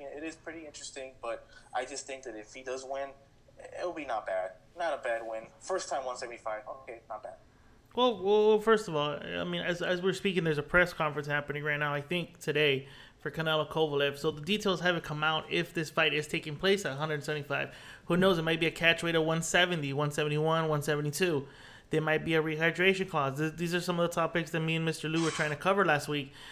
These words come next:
Speaker 2: We don't know the details yet. So what you just said, you don't give him credit. How much credit would you give him if you find out that he's fighting Kovalev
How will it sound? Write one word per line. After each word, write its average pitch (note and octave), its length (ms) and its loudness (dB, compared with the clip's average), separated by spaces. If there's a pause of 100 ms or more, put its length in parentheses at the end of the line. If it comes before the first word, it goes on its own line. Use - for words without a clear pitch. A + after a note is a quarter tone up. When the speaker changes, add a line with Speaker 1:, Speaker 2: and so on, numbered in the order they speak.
(180)
Speaker 2:
We F3 180 2
don't A#3 260 6
know F#3+ 180 4
the F#3 100 4
details E3+ 500 0
yet. C3+ 240 -2 (220)
So F#3 460 4
what D#3+ 440 0
you A3+ 60 4
just G3 240 6
said, G3+ 320 4 (600)
you D#3+ 140 4
don't G3+ 140 6
give G3+ 120 6
him F#3 80 2
credit. - 540 2
How - 180 0
much G3 200 0
credit F#3+ 260 2
would F#3+ 180 0
you F3+ 60 -4
give D#3 160 2
him D3+ 160 0 (220)
if F#3+ 220 8
you F3+ 80 -2
find D#3 280 0
out D3 320 0
that D3 160 4
he's D#3 140 -2
fighting D#3 280 2
Kovalev D#3 480 4